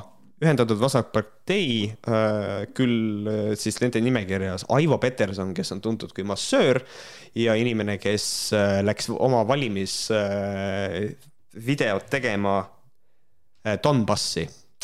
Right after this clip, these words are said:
äh, mis on, käis meediast läbi suure tõenäosusega, kui ta tagasi tuleb, on ta koheselt, äh, võtab, kutsub kapod enda juurde, sellepärast et, äh, Donbassi sissesaamine,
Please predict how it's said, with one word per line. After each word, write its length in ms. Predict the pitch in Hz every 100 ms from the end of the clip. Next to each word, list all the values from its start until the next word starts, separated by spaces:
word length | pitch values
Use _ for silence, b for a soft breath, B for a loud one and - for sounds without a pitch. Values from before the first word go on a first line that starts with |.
| - - - - - - -
äh, 760 | 101 95 95 95 98 98 95
mis 340 | 95 95 104 -
on, 540 | 113 104 98 98 98 98 98
käis 240 | 98 104 117
meediast 460 | 147 107 98 -
läbi 260 | 143 123 104
suure 340 | 95 135 123 101
tõenäosusega, 640 | 120 110 113 101 95 92
kui 100 | 95
ta 120 | 95
tagasi 360 | 95 127 117 -
tuleb, 320 | 98 101 95
on 120 | 98 95
ta 80 |
koheselt, 600 | - 135 113 87 90 87 -
äh, 760 | 98 92 95 95 92 92 95 92
võtab, 400 | 101 - 98 - -
kutsub 340 | 101 - - -
kapod 400 | 127 127 - 92
enda 280 | 131 120 104
juurde, 400 | 101 95 92 98 B B B B
sellepärast 640 | - 95 92 95 92 -
et, 180 | 92 - -
äh, 280 | 92 92 92
Donbassi 640 | 92 131 113 104 110 -
sissesaamine, 960 | 95 123 - 233 - 117 104 92 92